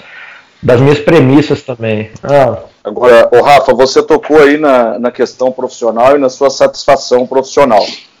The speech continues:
Speaker 2: Bom, a gente sabe que não existem milagres, né? Eu, eu posso dizer aqui pelas nossas conversas que nós três estamos numa fase boa da nossa vida,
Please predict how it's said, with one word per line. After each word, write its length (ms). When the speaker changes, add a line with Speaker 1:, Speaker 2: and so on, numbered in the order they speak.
Speaker 2:
Bom, 100
a 80
gente 160
sabe 300
que 80
não 120
existem 800
milagres, 600
né? 220
Eu, 180
eu 100
posso 320
dizer 360
aqui 200
pelas 300
nossas 320
conversas 540
que 420
nós 300
três 400
estamos 480
numa 160
fase 340
boa 460
da 100
nossa 260
vida, 480